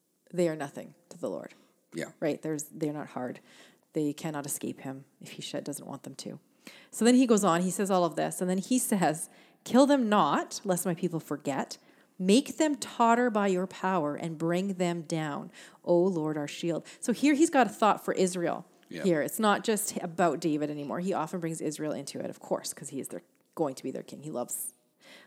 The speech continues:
Speaker 1: them. Um, but he's like, "Don't just kill them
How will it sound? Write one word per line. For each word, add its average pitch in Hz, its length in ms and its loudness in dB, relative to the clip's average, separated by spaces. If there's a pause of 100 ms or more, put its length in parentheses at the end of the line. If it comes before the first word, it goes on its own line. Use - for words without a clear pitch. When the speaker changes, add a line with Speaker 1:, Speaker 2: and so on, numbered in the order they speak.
(160)
Speaker 1:
them. 165 240 -6 (420)
Um, 143 500 -4 (120)
but 180 140 10
he's 190 140 6
like, 185 180 4
"Don't 220 160 4
just - 180 0
kill 226 240 4
them 156 300 -4